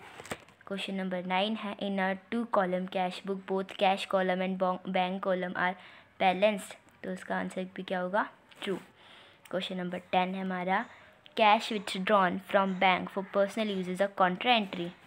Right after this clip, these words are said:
तो ये क्या है? फॉल्स है। क्वेश्चन नंबर इलेवंथ है, check received and endorsed in enter in the general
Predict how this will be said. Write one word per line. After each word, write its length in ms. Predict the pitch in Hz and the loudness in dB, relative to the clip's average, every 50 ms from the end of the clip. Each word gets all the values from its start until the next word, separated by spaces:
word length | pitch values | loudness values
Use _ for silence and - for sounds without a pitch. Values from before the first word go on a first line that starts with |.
| - - - - - - _ _ - _ _ _ _ _ | -20 -20 -20 -20 -20 -20 _ _ -20 _ _ _ _ _
तो 60 | - | -6
ये 120 | 196 196 190 | -4 -4 -2
क्या 160 | 190 196 202 | 0 0 2
है? 140 | 208 240 254 | 2 0 0
फॉल्स 520 | 247 - - 180 175 170 180 175 - - | 0 2 2 2 2 0 -2 -6 -8 -8
है। 280 | 180 165 175 - - - - - - - - - _ _ - - _ _ - - - - - - - - - - - - - | -8 -8 -8 -10 -14 -20 -20 -20 -20 -20 -20 -20 _ _ -20 -20 _ _ -20 -20 -20 -20 -20 -20 -20 -20 -20 -20 -20 -20 -14
क्वेश्चन 240 | - 208 190 - 208 | -10 -8 -6 -4 -4
नंबर 160 | 208 202 214 - 214 | -4 -4 -2 -2 0
इलेवंथ 440 | 202 196 190 190 190 196 202 196 202 | 2 2 2 4 2 2 0 0 0
है, 160 | 220 208 214 | -2 -2 0
check 240 | - - 226 226 226 | 2 4 4 4 4
received 680 | 226 208 214 202 - - - - 226 214 208 208 202 214 - - - - - _ - | 0 -4 -6 -6 -6 -8 -6 -4 -2 -2 -2 -4 -6 -10 -14 -20 -20 -20 -20 _ -2
and 240 | 175 190 196 202 - | -2 0 0 0 -2
endorsed 560 | - 208 202 202 196 190 196 202 202 208 - | -2 -2 -2 -2 0 2 2 2 2 0 -2
in 180 | - 208 208 208 | -4 -4 -4 -2
enter 460 | - - 185 190 190 190 202 208 196 190 | 0 0 0 0 0 0 -2 -2 -2 -2
in 80 | 190 | -2
the 180 | 190 196 190 190 | -2 -2 -2 -2
general 320 | 196 190 190 190 190 190 | -2 -2 0 0 -2 -2